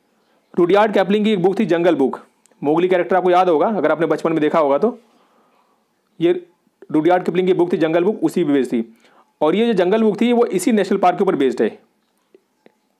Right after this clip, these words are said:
पेंच नेशनल पार्क के ऊपर। It is based on the, this national park, रुडयार्ड किपलिंग की जो जंगल बुक थी। ओके, then fourth is कान्हा नेशनल पार्क। कान्हा नेशनल पार्क टाइगर रिजर्व भी है और well known for बारहसिंघा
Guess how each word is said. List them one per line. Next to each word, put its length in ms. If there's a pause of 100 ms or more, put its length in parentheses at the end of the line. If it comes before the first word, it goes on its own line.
(140)
पेंच 180
नेशनल 240
पार्क 200
के 60
ऊपर। 240
It 100
is 120
based 220
on 100
the, 160 (500)
this 140
national 300
park, 220 (200)
रुडयार्ड 280
किपलिंग 260
की 60
जो 80
जंगल 260
बुक 160
थी। 280 (1500)
ओके, 200 (800)
then 180 (320)
fourth 260
is 100 (160)
कान्हा 240
नेशनल 280
पार्क। 340 (140)
कान्हा 200
नेशनल 260
पार्क 280 (380)
टाइगर 260
रिजर्व 300
भी 100
है 120 (720)
और 100
well 160
known 260
for 120
बारहसिंघा 800